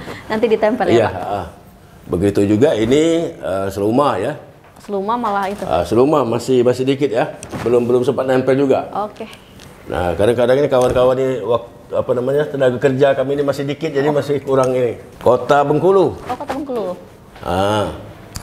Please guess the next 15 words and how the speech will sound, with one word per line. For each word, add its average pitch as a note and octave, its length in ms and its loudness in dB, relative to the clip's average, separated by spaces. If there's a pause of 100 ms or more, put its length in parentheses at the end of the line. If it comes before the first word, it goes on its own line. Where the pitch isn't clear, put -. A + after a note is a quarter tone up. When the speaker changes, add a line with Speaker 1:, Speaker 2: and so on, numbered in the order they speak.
(260)
Speaker 1:
Pak - 160 0
Speaker 2:
Kota G#2 160 2
Speaker 1:
Zabidi. A2 100 2
Speaker 2:
Bengkulu, D3+ 340 2
Kota G#2+ 200 -2
Bengkulu C#3 440 0
ini F#3 380 2
ad-, A2 240 -2 (320)
ini C3+ 240 2
dia. C3 300 2 (220)
Speaker 1:
Pak - 120 -8
Helmi C4+ 300 0
belum C#4 180 0
ada C#4 200 2
ini, G#3+ 200 -2